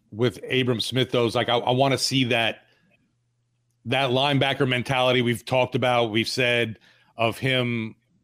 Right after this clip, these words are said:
you know, I wanna see him truck somebody and absolutely knock them off their feet. And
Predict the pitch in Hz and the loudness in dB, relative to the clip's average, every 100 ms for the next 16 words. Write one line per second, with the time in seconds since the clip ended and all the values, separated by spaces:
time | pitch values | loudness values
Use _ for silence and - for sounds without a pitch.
0 | - 131 110 135 160 143 - 151 127 113 | -6 -2 2 2 2 0 0 0 0 -2
1 | - - 139 139 - 123 117 113 107 110 | -4 0 -2 0 -2 -2 0 2 2 0
2 | 117 120 127 120 117 113 117 120 117 117 | 0 0 0 2 0 0 0 -2 -2 0
3 | 113 113 107 120 113 113 _ _ _ _ | 0 -2 -4 0 0 -2 _ _ _ _
4 | _ - 120 117 107 104 101 | _ -6 -2 0 -2 -4 -8